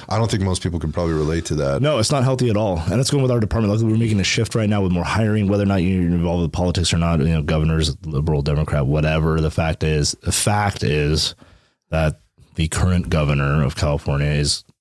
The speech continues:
Speaker 2: giving us some more funding. Great, whatever.
Speaker 1: Good.
Speaker 2: Um, supportive of, of the fire service, Cal Fire. So, uh, we have a new chief in, things like that. Super, super. He was one of my first battalion chiefs.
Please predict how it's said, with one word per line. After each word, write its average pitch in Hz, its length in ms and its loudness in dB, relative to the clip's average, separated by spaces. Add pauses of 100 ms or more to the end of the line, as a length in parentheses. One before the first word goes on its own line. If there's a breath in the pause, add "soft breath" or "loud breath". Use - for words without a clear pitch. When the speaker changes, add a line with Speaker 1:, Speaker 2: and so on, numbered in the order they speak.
Speaker 2:
giving 76 200 2
us 69 120 0
some 78 140 0
more 69 120 0
funding. 71 440 -6 (420)
Great, 71 240 -4
whatever. 71 240 -4
Speaker 1:
Good. 101 360 0 (200)
Speaker 2:
Um, 92 380 2 (300)
supportive 90 460 2
of, 76 300 0
of 76 100 -2
the 76 80 2
fire 73 240 -2
service, 69 400 -4 (140)
Cal 76 180 0
Fire. 69 380 -6
So, 110 320 0 (480 loud breath)
uh, 92 80 0
we 78 100 2
have 95 100 4
a - 20 2
new 87 140 2
chief 87 340 0
in, 90 240 2
things 82 220 0
like 80 100 0
that. 87 220 0
Super, 95 400 -2
super. 92 320 0
He 82 80 0
was 90 100 2
one 87 120 2
of - 20 2
my 78 100 0
first 82 220 -2
battalion 85 400 0
chiefs. 87 320 -2